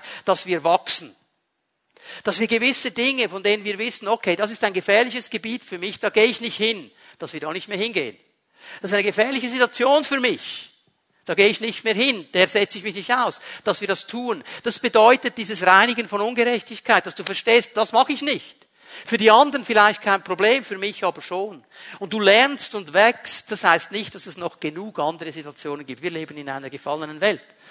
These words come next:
Es gibt noch viel, viele Versuchungen, wir alle kämpfen damit. Aber hier tut der Herr etwas. Ich möchte, dass wir festhalten, schreibt ihr das bitte auf,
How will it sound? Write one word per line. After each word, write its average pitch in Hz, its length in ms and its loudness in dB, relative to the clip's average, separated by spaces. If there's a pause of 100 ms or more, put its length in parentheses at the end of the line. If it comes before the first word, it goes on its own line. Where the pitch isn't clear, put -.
(200)
Es - 260 -4
gibt 196 280 -6
noch 165 280 -4
viel, 277 280 2
viele 254 300 -4
Versuchungen, 208 640 -12
wir 160 160 -4
alle 220 200 8
kämpfen 214 460 0
damit. 185 300 -10 (500)
Aber 180 160 4
hier 220 260 -2
tut 269 300 -4
der 233 80 4
Herr 220 220 2
etwas. 175 500 -6 (240)
Ich 156 120 -14
möchte, 214 260 4
dass 202 120 -2
wir 190 140 -2
festhalten, 226 800 2
schreibt 196 340 4
ihr 208 60 -4
das 202 120 -8
bitte 190 380 0
auf, 190 340 4